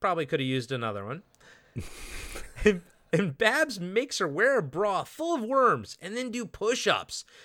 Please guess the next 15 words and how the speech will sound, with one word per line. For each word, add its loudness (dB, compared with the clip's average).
Deep 0
push-ups. -6
Jimmy 4
laughs 2
and -6
Calvin 0
says, -2
"That's -6
disgusting." -4
Because -2
Calvin's 2
correct. 0
That 4
is 4
disgusting. -4